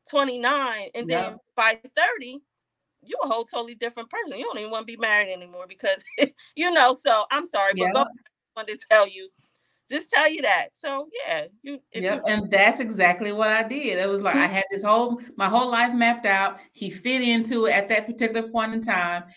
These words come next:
Speaker 2: and, and I married the com-, the wrong person.
Speaker 1: Mm-hmm.
Speaker 2: So we, I mean, we made it a total of eight years before our divorce was final.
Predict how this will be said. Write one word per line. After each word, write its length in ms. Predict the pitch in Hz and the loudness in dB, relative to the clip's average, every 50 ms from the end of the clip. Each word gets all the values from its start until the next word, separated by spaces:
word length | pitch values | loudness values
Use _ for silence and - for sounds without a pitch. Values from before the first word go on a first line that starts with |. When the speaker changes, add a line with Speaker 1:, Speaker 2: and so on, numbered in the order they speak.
| _ _ - | _ _ -8
Speaker 2:
and, 140 | 190 180 165 | -6 -6 -4
and 160 | 190 185 185 | -4 -4 -4
I 40 | 180 | -4
married 300 | 190 190 185 180 180 170 | -2 0 0 0 0 -2
the 60 | 160 | -4
com-, 280 | - 165 160 160 - - 160 | -6 -6 -6 -6 -8 -6 -6
the 120 | 156 143 | -6 -6
wrong 400 | 143 151 170 185 190 202 202 190 - | -2 2 2 2 2 2 -2 -2 -2
person. 460 | 190 175 165 156 - - 78 76 _ _ _ _ _ _ _ - | -2 -2 -2 -4 -8 -12 -18 -20 _ _ _ _ _ _ _ -14
Speaker 1:
Mm-hmm. 320 | 220 226 233 233 233 240 254 _ _ _ _ _ | -12 -10 -8 -8 -8 -10 -12 _ _ _ _ _
Speaker 2:
So 300 | - - 214 196 185 180 | -6 -2 0 0 0 0
we, 380 | 160 175 240 320 370 359 - - | -2 -2 0 2 2 2 2 2
I 140 | - 196 226 | 2 2 4
mean, 200 | 226 226 220 214 | 2 2 0 0
we 120 | 220 269 311 | 0 0 2
made 320 | 320 285 262 262 269 233 | 4 4 2 2 2 0
it 280 | 220 208 - - - _ _ - _ _ _ _ _ - | 0 -2 -2 -4 -8 _ _ -20 _ _ _ _ _ -2
a 100 | 196 185 | -2 -2
total 440 | 190 - - 233 240 247 247 233 220 | -2 -2 0 0 0 0 0 0 2
of 180 | 202 196 - - | 0 0 0 -2
eight 280 | - 190 202 - 220 208 | -2 -2 -2 -2 -4 -6
years 440 | 175 175 190 202 196 190 180 170 - | -10 -6 -4 -2 0 0 -2 -2 -6
before 340 | 170 165 - 170 175 170 | -8 -10 -8 -4 0 2
our 100 | 170 165 | 2 2
divorce 360 | 165 165 160 165 170 165 165 165 | 0 -2 -2 -2 -4 -4 -4 -6
was 140 | 160 160 - | -12 -14 -10
final. 460 | - 160 139 135 131 120 - - | -8 -8 -6 -8 -8 -12 -18 -20